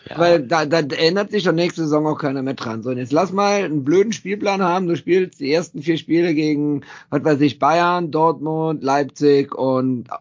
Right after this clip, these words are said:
Speaker 2: Gladbach auswärts. So, als Beispiel jetzt nochmal, ne? So, und dann machst du jetzt durch Test da rein, ähm,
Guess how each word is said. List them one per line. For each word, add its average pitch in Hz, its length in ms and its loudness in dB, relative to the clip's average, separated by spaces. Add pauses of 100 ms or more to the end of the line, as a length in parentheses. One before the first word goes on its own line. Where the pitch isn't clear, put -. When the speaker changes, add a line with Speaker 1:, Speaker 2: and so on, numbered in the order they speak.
(140)
Speaker 2:
Gladbach 113 400 -4
auswärts. - 580 -12
So, 110 160 -6
als 113 240 -6
Beispiel 127 360 -2
jetzt 92 140 -12
nochmal, 95 200 -12
ne? 196 200 -4 (360)
So, 170 160 4
und 165 80 2
dann 156 400 -4 (140)
machst 185 320 -2
du 202 60 4
jetzt 170 220 -2
durch 151 200 -4
Test 175 300 -4
da 143 100 0
rein, 226 500 0 (460)
ähm, 185 1040 -2